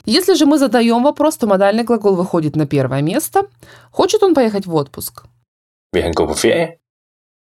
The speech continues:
Speaker 1: Можешь ты приехать сегодня?
Speaker 2: Kan du komme i dag?
Speaker 1: Еще на что обращу внимание. Вспомним, мы это уже все знаем, мы это уже учили. Порядок слов в предложении.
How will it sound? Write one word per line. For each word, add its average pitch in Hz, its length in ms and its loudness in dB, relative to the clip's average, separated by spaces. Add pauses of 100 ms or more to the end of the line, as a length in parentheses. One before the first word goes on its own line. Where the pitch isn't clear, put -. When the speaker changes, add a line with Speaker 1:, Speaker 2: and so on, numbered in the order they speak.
(240)
Speaker 1:
Можешь 226 420 0
ты 359 120 -2
приехать 202 440 -2
сегодня? 131 500 -6 (720)
Speaker 2:
Kan 73 140 -4
du 76 80 -4
komme 104 300 0
i 127 40 -2
dag? 113 320 -4 (880)
Speaker 1:
Еще 196 220 -2
на 185 80 0
что 180 180 -4
обращу 160 280 -4
внимание. 285 600 0 (180)
Вспомним, 214 540 0
мы 180 80 0
это 175 140 -2
уже 175 120 -4
все 214 220 -2
знаем, 196 320 0
мы 156 80 0
это 156 140 -6
уже 156 120 -4
учили. 269 380 -2
Порядок 208 440 0
слов 180 280 -2
в - 40 -20
предложении. 147 680 -4